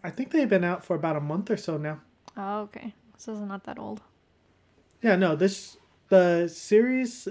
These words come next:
Speaker 1: had its original first manga chapter in twenty eighteen. And just recently, I think in the last year, added on the last three chapters, which are the exact same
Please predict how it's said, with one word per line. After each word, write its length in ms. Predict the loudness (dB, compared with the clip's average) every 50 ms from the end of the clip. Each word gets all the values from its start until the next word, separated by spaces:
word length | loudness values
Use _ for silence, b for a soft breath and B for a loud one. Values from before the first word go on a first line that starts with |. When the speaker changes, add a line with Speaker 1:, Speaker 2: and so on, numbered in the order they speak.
| -12
Speaker 1:
had 380 | -12 -10 -6 -2 0 0 2 0
its 280 | 0 -2 -6 -12 -10 -6
original 800 | -2 0 0 0 0 -2 -2 -2 0 0 0 0 0 -2 -4 -6 -12 _ _ _ _ _ _ 0
first 400 | 2 2 2 2 -2 -8 -10 -8
manga 380 | -4 -2 -2 -2 -2 -2 -4 -4
chapter 460 | -4 -4 -6 -6 -4 -4 -4 -4 -2
in 220 | -2 -4 -6 -6 -6
twenty 320 | -6 -6 -4 -2 -2 -2
eighteen. 460 | -2 -4 -4 -4 -2 -2 -2 -2 -6 _ b b b b b b b b b b b b _ _ -6
And 420 | -4 -2 -2 -2 -2 -4 -4 -4 -4
just 300 | -4 -4 -4 -2 -2 0
recently, 300 | 0 0 0 -2 -4 -2
I 40 |
think 160 | -2 -4 -4 -4
in 60 | -4
the 80 | -2 -2
last 420 | -2 -2 -4 -6 -10 -12 -8 -2
year, 400 | 0 2 4 2 2 0 -4 -12 -20 _ _ _ _ _ _ _ -6
added 280 | -4 -2 0 0 0 0
on 180 | -2 -4 -4 -4
the 140 | -4 -4
last 440 | -2 -4 -4 -4 -6 -6 -8 -10 -6
three 160 | -4 -4 -4
chapters, 560 | -2 -4 -6 -6 -6 -4 -6 -6 -6 -6 -10 -8
which 260 | -6 -6 -6 -4 -4
are 80 | -4
the 120 | -2 -2 -2
exact 420 | -2 -4 -4 -6 -8 -8 -8 -12
same 440 | -12 -8 -6 -4 -4 -4 -6 -8